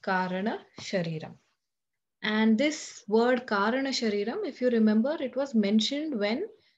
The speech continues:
the author spoke about Shariratrayam. He said the Atma is different from Shariratrayam.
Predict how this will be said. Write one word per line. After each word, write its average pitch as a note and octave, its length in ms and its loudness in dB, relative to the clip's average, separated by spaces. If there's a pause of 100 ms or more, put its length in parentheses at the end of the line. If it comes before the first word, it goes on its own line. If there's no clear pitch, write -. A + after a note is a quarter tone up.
(220)
the C4 380 0 (140)
author G#3+ 360 -2
spoke G#3+ 360 -2
about A3 300 -2
Shariratrayam. A3 1040 -2 (400)
He A3+ 100 4
said C4+ 460 0
the A3+ 240 -4
Atma C4+ 560 -4
is A#3+ 180 -2
different C#4 720 -2
from B3+ 520 -2
Shariratrayam. G#3 1120 -2